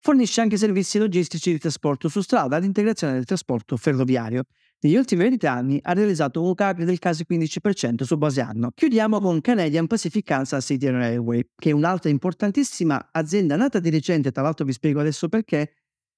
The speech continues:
canadese che gestisce trentaduemila chilometri fer-, di ferrovie in Canada, Messico e Stati Uniti.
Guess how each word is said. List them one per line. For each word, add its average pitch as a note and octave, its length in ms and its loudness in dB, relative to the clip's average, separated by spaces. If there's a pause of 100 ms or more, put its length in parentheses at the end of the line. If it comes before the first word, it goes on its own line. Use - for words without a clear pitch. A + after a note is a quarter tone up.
(180)
canadese A#3 520 2
che A3+ 140 0
gestisce F#3+ 580 0
trentaduemila G#3 540 0
chilometri D#3 460 -2
fer-, F#3+ 180 0
di E3+ 160 -2
ferrovie E3+ 320 2
in E3+ 80 2
Canada, D3 420 -2 (100)
Messico F#3+ 440 0
e E3 60 0
Stati D3+ 200 -4
Uniti. C3+ 320 -2